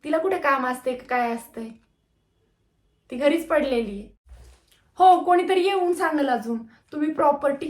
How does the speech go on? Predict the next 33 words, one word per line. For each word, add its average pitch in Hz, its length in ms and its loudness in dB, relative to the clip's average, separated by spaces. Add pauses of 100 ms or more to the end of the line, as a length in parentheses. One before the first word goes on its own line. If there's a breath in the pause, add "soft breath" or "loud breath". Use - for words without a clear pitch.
खाता. 202 480 -8 (380 soft breath)
काय 285 180 0
प्रत्येकाच्याच 339 800 -4
कडे 330 220 -4
काय 311 200 -6
प्रॉपर्टी 277 520 -2
नसते. 247 600 -8 (960)
तुम्ही 294 160 -6
मान 311 320 -2
सन्मान 294 300 -2
द्या, 262 180 -2
प्रॉपर्टी 277 500 0
काय 294 120 -2
वर 285 220 2
घेऊन 269 300 -6
जाणार 254 320 -6
नाही, 202 240 -10 (300 soft breath)
जावाई 254 360 2
घेऊन 277 160 0
जाणार 277 360 -4
नाही, 277 200 -2
सून 277 280 -6
पण 247 180 -4
घेऊन 214 240 -4
जाणार 180 340 -6
नाही. - 180 -14 (460)
तुमची 254 240 -4
जी 302 180 -4
प्रॉपर्टी 277 640 -2
ती 277 60 -6
इथंच 285 320 -8
राहणार 208 360 -6
आहे. 165 260 -16